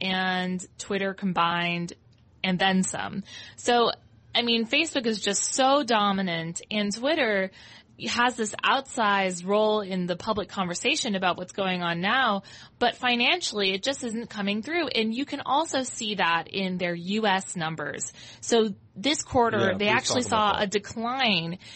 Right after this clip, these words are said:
Speaker 1: in U S users. They went down
Speaker 2: So at
Speaker 1: by
Speaker 2: the time, wait, let's just put this in, in context here, as I know,
Speaker 1: Yeah.
Speaker 2: I'm sorry. At the time that Twitter is seeing, this is, Carol, I'm actually walking over to be closer to Sarah so I can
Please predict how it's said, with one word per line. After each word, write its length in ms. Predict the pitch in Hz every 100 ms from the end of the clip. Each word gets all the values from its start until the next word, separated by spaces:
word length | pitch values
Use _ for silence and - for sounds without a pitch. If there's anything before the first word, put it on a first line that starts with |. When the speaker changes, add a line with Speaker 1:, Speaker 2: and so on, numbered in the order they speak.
| - - -
Speaker 1:
in 220 | 220 208 202 202
U 80 | 240
S 220 | 226 208
users. 380 | 208 202 170 165
They 120 | 185
went 240 | 175 196 196
down 140 | 190 185
Speaker 2:
So 60 | 139
at 40 |
Speaker 1:
by 120 | 165
Speaker 2:
the 20 | 165
time, 320 | 156 175 185 143
wait, 140 | 113
let's 180 | 113 -
just 160 | 143
put 140 | - 160
this 200 | 143 -
in, 120 | 117 -
in 80 | 104
context 600 | - 143 120 117 110 110
here, 200 | 113 92
as 120 | 90
I 80 | 95
know, 140 | - 254
Speaker 1:
Yeah. 100 | 233
Speaker 2:
I'm 100 | 202
sorry. 220 | 156 101 - - - -
At 140 | 127
the 80 | 135
time 380 | - 143 160 190
that 120 | 131
Twitter 380 | - 147 139 110
is 100 | 113
seeing, 460 | - 123 117 104 -
this 140 | 107 104
is, 100 | -
Carol, 240 | - 98
I'm 80 | 98
actually 240 | 98 98
walking 340 | 85 87 - 90
over 160 | 87
to 100 | 85 -
be 80 | 98
closer 340 | - 95 95 85
to 60 |
Sarah 220 | - 98
so 100 | 90
I 40 | 85
can 180 | 87